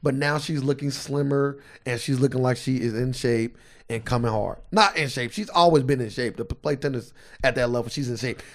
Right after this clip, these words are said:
She was not looking as good as she was. I think she was gassing out toward the end of the tournament.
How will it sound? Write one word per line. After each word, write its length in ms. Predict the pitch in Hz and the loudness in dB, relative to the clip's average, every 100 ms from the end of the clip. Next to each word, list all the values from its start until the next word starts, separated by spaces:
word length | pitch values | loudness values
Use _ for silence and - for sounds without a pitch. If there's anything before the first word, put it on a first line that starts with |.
| - | -2
She 140 | 190 | 4
was 180 | 185 208 | 10 10
not 220 | 202 185 | 8 6
looking 340 | 175 170 156 156 | 4 4 2 2
as 180 | 151 123 | 0 2
good 180 | 143 143 | 2 2
as 80 | |
she 100 | 139 | 0
was. 280 | 131 131 120 | 0 0 0
I 100 | 127 | 0
think 160 | 160 143 | -2 -2
she 100 | 139 | -4
was 120 | 123 | 2
gassing 380 | 139 147 135 135 | 6 6 6 2
out 280 | 127 120 - - - - | 2 2 -2 -12 -20 -2
toward 240 | 143 143 | 4 4
the 100 | 127 | 4
end 140 | 131 127 | 0 0
of 60 | |
the 60 | 117 | 0
tournament. 380 | 127 117 110 | -2 -2 -4